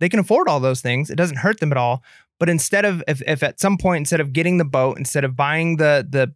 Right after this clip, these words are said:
the three, like, sports cars, instead of buying the, the desert toys,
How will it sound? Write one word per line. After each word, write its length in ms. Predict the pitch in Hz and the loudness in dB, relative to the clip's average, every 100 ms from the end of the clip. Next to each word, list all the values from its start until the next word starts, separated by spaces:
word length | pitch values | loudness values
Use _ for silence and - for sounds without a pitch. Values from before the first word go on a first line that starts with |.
| - | -8
the 80 | |
three, 580 | 127 - 156 170 175 151 131 _ - | -8 -4 0 2 2 0 -6 _ -4
like, 160 | 139 | -2
sports 480 | - - 170 170 - | -2 -2 0 0 -2
cars, 380 | - 143 143 135 | 0 2 2 -2
instead 220 | 139 156 | -2 -2
of 100 | 139 | -2
buying 300 | 143 156 165 | -2 0 0
the, 200 | 156 143 | 2 0
the 80 | 139 | 0
desert 360 | 139 156 151 - | 0 0 -2 -4
toys, 360 | 139 127 131 | -2 0 -2